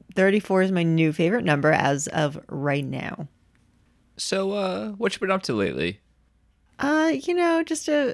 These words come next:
Speaker 1: a few things going on. You know, had a, had a birthday, which we already talked about.
Speaker 2: Sure.
Speaker 1: Ran a marathon, which we already,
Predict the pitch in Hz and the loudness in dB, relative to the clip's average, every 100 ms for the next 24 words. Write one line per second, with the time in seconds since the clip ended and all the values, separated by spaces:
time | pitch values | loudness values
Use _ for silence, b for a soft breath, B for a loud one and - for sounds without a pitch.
0 | - - 311 302 285 277 - 277 277 277 | -2 0 0 2 0 -2 -2 0 0 2
1 | 240 208 202 214 226 220 - _ _ _ | 2 2 2 0 0 -2 -8 _ _ _
2 | 233 247 233 214 220 208 180 - 165 160 | -6 -2 -2 0 0 2 2 2 -4 -6
3 | - - 214 - 208 196 180 156 160 151 | -4 2 2 4 4 4 4 2 2 2
4 | 139 147 214 190 - 156 170 165 165 151 | 2 -2 0 -2 -2 -2 2 4 4 4
5 | 156 - - - - 85 85 - - 143 | 2 -2 -10 -8 -4 -2 -2 -6 -4 -2
6 | 147 196 196 190 185 180 151 - 147 185 | 4 4 4 2 0 0 -2 -4 0 2
7 | 196 185 | 2 0